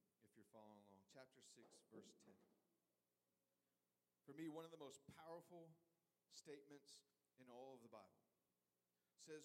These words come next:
"When Daniel knew that the document had been signed, he went to his house where he had the windows in his upper room, upper chamber open toward Jerusalem. He got down on his knees three times a day and prayed and gave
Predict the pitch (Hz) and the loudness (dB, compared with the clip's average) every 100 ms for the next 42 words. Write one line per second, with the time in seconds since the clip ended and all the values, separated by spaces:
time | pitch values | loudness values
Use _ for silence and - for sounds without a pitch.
0 | 139 127 127 151 185 214 220 220 196 165 | 0 -6 -2 0 0 0 0 0 0 -2
1 | 156 101 - - - - _ _ _ _ | 0 0 -4 -18 -20 -20 _ _ _ _
2 | _ _ 127 120 117 - 143 160 160 160 | _ _ -8 -6 -6 0 0 -2 -4 -4
3 | 139 139 147 139 - 123 101 98 104 - | -4 -4 -2 -2 -4 -4 -4 -6 -12 -18
4 | - _ - - 147 170 220 - 196 196 | -20 _ -18 0 4 6 4 2 0 2
5 | 190 156 170 113 - 147 151 151 160 160 | 2 0 0 0 0 -2 0 2 2 2
6 | 147 185 185 131 113 117 131 127 151 156 | 2 2 4 4 4 0 -4 -2 -2 -2
7 | 151 156 151 143 - - 165 165 151 165 | -2 -2 -4 -8 -18 0 0 2 -2 -2
8 | 156 143 120 123 139 156 156 143 147 147 | -2 -2 0 0 0 0 -2 -4 -4 -2
9 | 131 123 139 131 135 147 151 202 202 180 | 0 0 -4 -8 -6 -2 2 0 0 -6
10 | 180 175 170 170 135 127 113 107 - 170 | -4 -4 -4 -6 -8 -8 -8 -8 -4 -2
11 | 190 175 170 160 147 123 127 131 127 - | -2 -4 -6 -6 -10 -2 0 0 -2 -10
12 | - - 127 123 170 190 202 170 139 143 | -20 -14 -12 -4 0 4 4 2 0 0